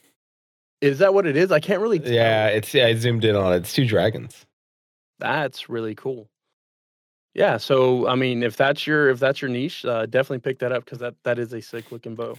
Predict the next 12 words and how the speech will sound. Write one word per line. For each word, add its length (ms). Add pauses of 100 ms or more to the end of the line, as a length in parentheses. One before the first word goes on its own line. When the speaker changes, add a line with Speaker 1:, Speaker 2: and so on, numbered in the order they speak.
Speaker 2:
If 160
you 80
like 160
two 120
Speaker 1:
And 100
then 140
going 200
Speaker 2:
dragons. 260 (260)
Speaker 1:
on, 480
<laughs> 40
yeah. 180 (1300)
Um, 600